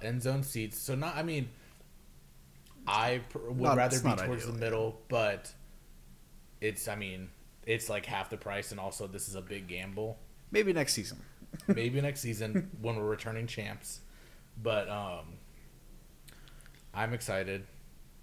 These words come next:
Speaker 1: kinda. I mean, I'm excited. I'm just a little nervous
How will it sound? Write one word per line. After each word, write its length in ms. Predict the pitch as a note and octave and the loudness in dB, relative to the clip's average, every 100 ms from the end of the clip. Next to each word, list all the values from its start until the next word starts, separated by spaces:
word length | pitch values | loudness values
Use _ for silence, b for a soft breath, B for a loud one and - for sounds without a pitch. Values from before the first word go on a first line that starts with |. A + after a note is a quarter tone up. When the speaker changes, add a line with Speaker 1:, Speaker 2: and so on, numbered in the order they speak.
| - | -12
Speaker 1:
kinda. 440 | G2 F#2+ F#2 F2+ A2 | -10 -8 -8 -6 0
I 140 | C3+ | 2
mean, 160 | D#3+ C#3+ | 2 2
I'm 160 | D#3 | 2
excited. 500 | D#3 - G#2+ F#2 F2+ | 0 -2 -2 -4 -6
I'm 140 | F#2 G#2+ | -6 -6
just 160 | G#2+ A2+ | -6 -4
a 40 | |
little 220 | G#2 G2 | -2 -2
nervous 680 | G2 F2+ D#2+ D#2+ D#2 - | -4 -6 -8 -10 -12 -12